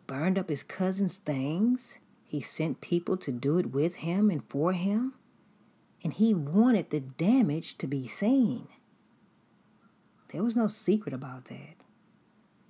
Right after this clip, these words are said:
And how many of you have enforced boundaries on people and they started burning things up in your life?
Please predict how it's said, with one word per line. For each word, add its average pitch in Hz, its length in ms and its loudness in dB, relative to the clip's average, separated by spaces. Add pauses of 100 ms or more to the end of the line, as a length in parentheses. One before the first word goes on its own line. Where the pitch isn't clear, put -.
(300)
And 143 180 -2
how 254 180 2
many 247 240 8
of 170 100 0
you 180 220 2
have 156 260 -4
enforced 175 680 0 (120)
boundaries 151 540 0
on 135 220 -2
people 131 380 -8
and 143 160 -4
they 151 80 -2
started 147 400 -6
burning 143 300 -2
things 139 320 -6
up 143 160 -10
in 131 80 -12
your 131 100 -12
life? 135 460 -16